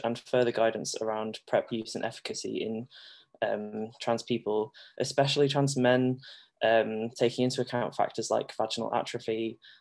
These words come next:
during testosterone therapy, um, interactions between prep and hormonal therapies, um, and the needs of trans men who receive, uh, va-,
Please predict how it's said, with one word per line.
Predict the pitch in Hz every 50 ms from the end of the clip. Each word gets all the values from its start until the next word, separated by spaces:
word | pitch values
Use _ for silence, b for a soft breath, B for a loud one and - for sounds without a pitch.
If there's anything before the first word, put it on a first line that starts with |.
| B _ -
during | 123 123 117 117 113
testosterone | 117 - 123 117 - 131 120 - - 113 113 113
therapy, | 117 110 107 - - 110 110 110 110 113 110 104 - - -
um, | 110 107 107 110 110 110 - - 113
interactions | 113 110 113 110 - - _ - - 127 135 - - - - 135
between | 139 127 - - 117 110 110 - _ _
prep | - 120 - - - 117
and | 107 107 113 - -
hormonal | - 135 147 143 135 135
therapies, | 131 131 127 127 127 123 123 127 123 - - - - B B B B B B B B _ -
um, | 110 107 107 107 107 107 107 123 - _ _ _
and | 117 123 120 120
the | 123 120
needs | 120 120 123 117 - - - - - -
of | - 120 110 107 - _ - -
trans | - - 127 127 123
men | - 110 113
who | 117 113
receive, | 113 113 - 110 110 110 104 - - - _ - -
uh, | 113 110 107 110 110
va-, | 110 120 123 123 120